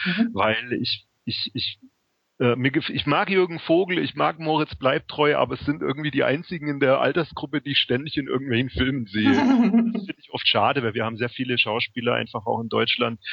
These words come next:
Speaker 2: die gut sind, aber keine Engagements bekommen und,
Speaker 1: Mhm.
Speaker 2: äh, ich glaube, ich würde da eher ein unverbrauchtes Gesicht wollen.
Speaker 1: Mhm.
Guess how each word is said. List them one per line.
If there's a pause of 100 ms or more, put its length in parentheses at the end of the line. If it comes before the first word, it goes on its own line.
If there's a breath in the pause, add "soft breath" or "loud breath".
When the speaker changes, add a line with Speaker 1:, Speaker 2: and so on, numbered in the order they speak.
(280 loud breath)
Speaker 2:
die
gut
sind,
aber
keine
Engagements
bekommen
und, (460 loud breath)
Speaker 1:
Mhm.
Speaker 2:
äh, (360)
ich
glaube,
ich
würde
da
eher
ein
unverbrauchtes
Gesicht
wollen. (120)
Speaker 1:
Mhm.